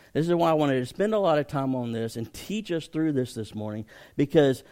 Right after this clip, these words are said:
a lot of us want more time for stuff, but where those dots are after that word two on that screen, that's where the catch is.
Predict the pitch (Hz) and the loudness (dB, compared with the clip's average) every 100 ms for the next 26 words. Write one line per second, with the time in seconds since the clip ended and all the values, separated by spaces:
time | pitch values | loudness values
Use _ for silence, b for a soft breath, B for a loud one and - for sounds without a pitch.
0 | B B 139 135 165 285 240 170 147 143 | B B 2 4 4 4 6 6 6 4
1 | 120 156 262 202 202 160 - 240 277 240 | 4 6 6 6 4 4 4 2 2 0
2 | 135 - 113 101 107 - _ _ _ _ | -6 -4 -2 -2 -4 -10 _ _ _ _
3 | _ b b b b b _ _ _ 131 | _ b b b b b _ _ _ -2
4 | 135 180 180 175 151 247 269 - 156 131 | 2 4 6 6 4 2 2 2 4 6
5 | 123 131 127 135 139 143 135 147 139 - | 4 2 0 -4 0 0 2 0 0 2
6 | 196 165 135 127 - - 185 160 156 240 | 2 2 0 -2 -6 -4 0 2 2 0
7 | - 208 175 - 247 254 - 113 107 113 | 0 0 0 2 2 2 -2 -6 -4 -8